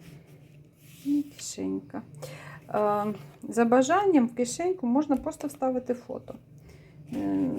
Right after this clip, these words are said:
взагалі-то не принципово, що тут будуть стояти карточки або фото. Все. Ось такий альбомчик в мене вийшов.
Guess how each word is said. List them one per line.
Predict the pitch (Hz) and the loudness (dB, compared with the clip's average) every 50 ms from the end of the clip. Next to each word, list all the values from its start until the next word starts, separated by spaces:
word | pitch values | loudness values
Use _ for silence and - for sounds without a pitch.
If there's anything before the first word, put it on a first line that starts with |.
| 196 202 | -4 -6
взагалі-то | 214 - 220 220 233 240 254 269 262 262 - 214 | -4 -4 -4 0 2 2 2 2 2 0 -6 -6
не | 208 202 202 208 214 214 220 214 214 208 - - - - - | -6 -6 -6 -6 -6 -6 -6 -6 -6 -8 -12 -16 -20 -20 -18
принципово, | - 208 220 226 226 - 254 247 - 208 185 170 170 165 170 | -8 -2 -2 -2 0 0 -2 -2 0 0 0 0 0 -2 -6
що | - - - | -6 -10 -10
тут | - 170 160 - | -10 -10 -10 -8
будуть | - - - - | -10 -12 -12 -8
стояти | - - 180 175 165 170 - - | -6 -4 -2 -2 -2 -4 -6 -6
карточки | - 254 269 269 - 214 196 - - - 190 | -4 -4 -4 -2 -4 -10 -12 -12 -14 -10 -10
або | 180 175 180 190 | -10 -8 -10 -14
фото. | - - - - - - - - - - - - - - - - - - - - - - - - - | -16 -16 -18 -18 -18 -18 -18 -20 -20 -20 -20 -20 -20 -20 -20 -20 -20 -20 -20 -18 -20 -20 -20 -20 -20
Все. | - - - - - - - - - 208 208 196 196 190 - - - 202 190 - - - - 277 247 - - - - - - - - - - - - - - _ - - - - | -16 -16 -14 -14 -14 -14 -14 -12 -12 -10 -8 -6 -8 -8 -10 -14 -16 -16 -16 -16 -12 6 8 8 8 8 2 -8 -18 -20 -20 -20 -20 -20 -20 -20 -20 -20 -20 _ -20 -20 -6 -2
Ось | 247 254 - | 0 0 2
такий | 254 - 226 - 220 214 | 2 0 0 2 0 0
альбомчик | 208 202 202 214 208 208 208 - 214 - - | 0 0 -2 -2 -2 -2 -6 -10 -12 -10 -10
в | 208 | -10
мене | 208 208 208 214 214 | -8 -6 -6 -6 0
вийшов. | 226 277 320 370 392 381 - - 339 | 0 2 2 2 0 -2 -4 -10 -10